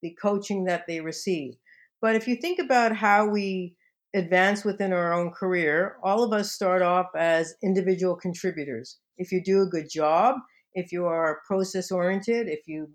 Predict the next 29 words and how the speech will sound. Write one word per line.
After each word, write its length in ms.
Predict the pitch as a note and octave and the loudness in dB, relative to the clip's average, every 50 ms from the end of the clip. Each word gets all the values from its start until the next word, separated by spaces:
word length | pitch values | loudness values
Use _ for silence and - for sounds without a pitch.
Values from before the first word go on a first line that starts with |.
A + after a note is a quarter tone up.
| - _ | -12 _
deliver 420 | - D#3+ E3+ F#3 G#3 G#3 G#3+ G#3+ G#3 | -6 -4 -2 -2 -2 -2 -2 0 0
on 260 | G3+ G3 G3+ G3+ G3 | 0 0 0 -2 -4
time, 580 | - - G#3 G3 F#3+ F#3+ G3+ G#3+ A#3+ C4 C4 - _ _ _ _ _ _ - | -6 -6 -4 -2 0 0 0 0 0 -2 -4 -8 _ _ _ _ _ _ -8
uh, 140 | F3 E3 D3+ D#3+ | -6 -6 -4 -2
within 380 | F3 F3+ F3+ A3 A3+ A3 G3+ | -4 -2 2 4 4 4 4
budget, 480 | F#3+ F#3+ F3+ F3+ F3+ F#3 F#3+ F3+ F3+ - _ _ _ _ - | 4 4 4 4 2 0 -2 -4 -4 -6 _ _ _ _ 0
then 280 | G#3+ G#3+ G#3+ G#3+ G#3+ | 2 2 4 4 6
you 120 | A3 A3 A3 | 6 6 6
will 140 | A3 G#3 | 6 6
be 160 | F#3+ A3 G#3+ G3+ | 4 2 2 2
rewarded, 640 | G3+ G3+ F#3+ F3+ F#3 F3+ E3+ E3+ E3 F3 G3+ G#3+ G#3 - _ _ _ _ _ - | 0 0 2 4 6 6 6 6 4 2 0 -2 -4 -10 _ _ _ _ _ -4
and 180 | G3+ G3 G3 G3 | -2 0 0 2
then 280 | G#3 G#3 G#3+ G#3+ G#3+ | 2 2 4 4 4
you 260 | G#3+ G#3+ G#3+ G#3+ G#3 | 4 6 6 4 4
move 260 | G3 G3 G#3 G#3 G3 G#3 | 4 4 4 4 4 4
up 200 | G3 G3 G3 - | 2 2 0 -2
the 80 | - F3 | -4 0
ranks. 460 | F3+ F#3 F3 D#3 C#3+ D3 - - - - | 0 2 2 2 0 -4 -6 -12 -12 -6
And 160 | G3 G3+ G3+ G#3+ | -2 2 4 4
then 260 | B3+ C#4 D#4 E4 D#4+ | 6 6 4 2 0
suddenly, 960 | - - - - B3+ A#3+ B3 A3+ G#3+ G3+ F#3+ F#3 E3+ D3 D3+ E3+ G3 F#3+ - _ _ _ _ - | -2 -4 -2 2 2 2 4 4 2 2 2 2 0 0 -2 -4 -6 -8 -12 _ _ _ _ -6
you 180 | G3 G3+ G#3 | -2 0 2
are 180 | G3 F#3+ F#3 F#3 | 4 4 4 4
a 120 | F#3 F#3 | 2 2
people 320 | - - A#3+ A3+ A3+ G#3+ F3+ | 0 -2 -4 -2 0 0 0
manager. 640 | D#3+ D3+ C#3+ C#3+ C#3+ C#3 C3+ - B2 A#2+ - _ _ _ _ _ _ _ _ _ _ _ _ | 0 0 0 0 -2 -4 -6 -10 -12 -18 -20 _ _ _ _ _ _ _ _ _ _ _ _
So 540 | - - - A#3+ A#3 A3 G#3+ G#3 G3+ G3+ - - _ _ _ _ _ _ _ _ _ - | -12 0 4 6 6 8 6 6 4 0 -4 -12 _ _ _ _ _ _ _ _ _ -18
very 480 | E3 D#3+ F#3+ A3+ B3+ C#4+ D#4+ E4 D#4 | -8 -2 2 4 4 4 4 2 0
few 600 | D4+ D#4 - B3 A#3+ A#3 A#3 A3+ A3+ G#3+ G#3 - | -2 -2 0 2 2 4 4 4 4 2 0 -4